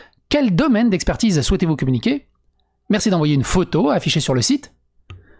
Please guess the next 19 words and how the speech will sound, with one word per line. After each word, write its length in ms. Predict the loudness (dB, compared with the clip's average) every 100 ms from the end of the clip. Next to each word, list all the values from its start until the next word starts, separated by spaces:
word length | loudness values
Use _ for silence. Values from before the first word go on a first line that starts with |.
| -6
Oh, 100 | -4 0
et 280 | 0 2 0
la 100 | 2
dernière 300 | 2 2 0
question 200 | -2 0
qui 100 | 0
est 20 |
la 80 | 0
plus 100 | 0
rigolote, 400 | 0 0 -2 -6 -18 -18 -2
en 140 | -2
quoi 460 | 0 0 2 2 2
vous 300 | 0 0 2
identifiez-vous 880 | 2 0 0 0 0 0 0 2 0
comme 260 | 0 2
non 240 | 2 2 2
blanc 340 | 0 -2 -4 _ _
ou 120 | -6
bipoc ? 540 | -2 -2 -2 -4 -6